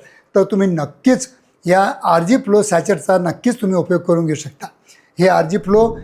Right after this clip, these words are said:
हे माझ्या क्लिनिकमध्ये उपलब्ध आहे, माझ्या ऑनलाईन स्टोअरमध्ये पण उपलब्ध आहे. जेव्हा तुम्हाला पाहिजे तेव्हा तुम्ही दिल-, स्क्रीनवर दिलेल्या नंबरवर तुम्ही कॉल पण करू शकता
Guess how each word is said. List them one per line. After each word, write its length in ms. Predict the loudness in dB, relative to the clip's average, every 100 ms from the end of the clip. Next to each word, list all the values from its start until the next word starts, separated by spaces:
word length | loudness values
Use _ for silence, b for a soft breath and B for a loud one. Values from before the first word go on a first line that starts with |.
| B -2
हे 100 | 0
माझ्या 260 | 2 0 0
क्लिनिकमध्ये 520 | -2 -4 0 2 2
उपलब्ध 360 | 2 -2 0
आहे, 220 | 0 0 -2 B B -2
माझ्या 240 | 0 2
ऑनलाईन 340 | 2 0 -2 -4
स्टोअरमध्ये 520 | -2 0 2 2 0
पण 140 | -2
उपलब्ध 380 | -4 0 0 2
आहे. 180 | 0 0 -6 b b -2
जेव्हा 220 | 0 2
तुम्हाला 260 | 0 0 0
पाहिजे 420 | 2 2 2 2 0 B B 0
तेव्हा 160 | 2
तुम्ही 220 | 2 -2 -2
दिल-, 200 | -2 -2
स्क्रीनवर 420 | -4 -2 2 2
दिलेल्या 320 | 0 2 2
नंबरवर 400 | 0 0 0 0
तुम्ही 220 | 0 -4
कॉल 300 | 0 2 2
पण 240 | 0 -2 0
करू 180 | 0
शकता 380 | -2 -6 -2 -2